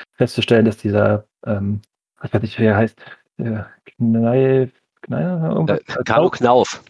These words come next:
Speaker 1: Knauf,
Speaker 2: Ja, der,
Speaker 1: genau.
Speaker 2: der Gips-
Speaker 1: Ja, ja. Mogul.
Speaker 2: Multi, ja.
Speaker 1: <laughs> Ja.
Speaker 2: Mogul, ja, sehr schön.
Speaker 1: Und der, äh, halt so, ja, diese ganzen Bürgschaften an-, oder unterschrieben haben soll, mit denen dann halt irgendwie durch, durchs Land gezogen wurde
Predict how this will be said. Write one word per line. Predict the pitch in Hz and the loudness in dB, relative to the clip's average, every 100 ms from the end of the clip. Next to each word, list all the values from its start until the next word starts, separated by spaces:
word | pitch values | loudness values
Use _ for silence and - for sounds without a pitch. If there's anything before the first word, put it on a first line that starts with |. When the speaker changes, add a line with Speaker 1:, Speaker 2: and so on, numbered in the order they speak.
| - | -2
Speaker 1:
Knauf, | 131 117 | 2 4
Speaker 2:
Ja, | 127 | 4
der, | 107 | 2
Speaker 1:
genau. | 104 | 2
Speaker 2:
der | 110 104 | 2 0
Gips- | 127 - - - - _ - | -2 -6 -12 -16 -18 _ -8
Speaker 1:
Ja, | - 123 117 - | 2 2 2 -2
ja. | 117 110 - - | -4 -4 -6 -2
Mogul. | 127 139 | 2 4
Speaker 2:
Multi, | 139 139 95 - - | 4 4 0 -4 -6
ja. | 95 90 | -2 2
Speaker 1:
<laughs> | |
Ja. | |
Speaker 2:
Mogul, | 160 - 110 113 117 123 85 - | 2 0 -2 -2 0 2 0 0
ja, | 90 95 | 0 0
sehr | 95 95 | 0 -2
schön. | - 78 - - - _ _ _ - | -2 -10 -4 -4 -6 _ _ _ 0
Speaker 1:
Und | 113 110 | 0 2
der, | 113 113 110 113 113 110 110 113 | 4 4 4 2 0 2 0 -2
äh, | - | -6
halt | 127 117 | -4 -4
so, | - 107 107 - _ - | -2 -6 -6 -8 _ -4
ja, | 120 | -2
diese | 107 107 | 0 -2
ganzen | 107 110 113 107 | 0 -2 -2 0
Bürgschaften | 131 131 131 - - | 0 2 -4 -4 -8
an-, | - 123 | -6 0
oder | 127 123 - | 0 0 -4
unterschrieben | 131 131 - 156 123 | -2 -2 0 0 2
haben | 117 113 | 0 0
soll, | 101 104 131 | -2 2 4
mit | 175 165 | 2 2
denen | 131 | 2
dann | 135 | 0
halt | 135 | 0
irgendwie | 131 123 | -2 -4
durch, | 123 - | -8 -4
durchs | 127 - | -6 -2
Land | 123 156 | -2 -2
gezogen | - 147 143 | -2 0 2
wurde | 131 135 131 | 2 2 0